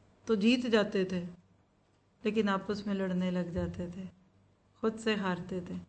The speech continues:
जो वॉर बूटी या spoils of the enemies जो जंग में पड़ी होती थी ना, मैदान जंग में, उसको लूटना शुरू कर देते थे और आपस में लड़ने लगते थे। साहबा ने सवाल किया कि अब इस माल को हम क्या करें,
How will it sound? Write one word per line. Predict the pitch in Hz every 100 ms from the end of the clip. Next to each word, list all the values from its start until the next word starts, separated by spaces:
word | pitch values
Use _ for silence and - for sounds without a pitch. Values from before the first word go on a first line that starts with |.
| _ _ _ _ 185
जो | 220 214 208 196
वॉर | 190 208 214
बूटी | 196 214 208 220 214 208
या | 202
spoils | 202 - 208 202 202 202
of | 208 208
the | 220 190 - - -
enemies | 208 208 220 233 226
जो | 226 214
जंग | 202 202 214
में | 214
पड़ी | 214 226
होती | 240 240
थी | 247
ना, | 311
मैदान | 339 247 233
जंग | 233 240
में, | 262 285 - _ _
उसको | 262 254
लूटना | 269 247 240 233
शुरू | 226 208
कर | 190 185
देते | 175 175 196
थे | 196
और | 240
आपस | 240 240 240
में | 269
लड़ने | 247 202 196
लगते | 185 185 180 170
थे। | 175 175 - _ _ _ _ _ _ _ _ _ _
साहबा | - 233 240 262
ने | 269
सवाल | 262 247 208 220
किया | 226 220 196 190
कि | 190
अब | 247 247
इस | 240
माल | 233 220 226
को | 247
हम | 247
क्या | 233 220 233
करें, | 247 233 240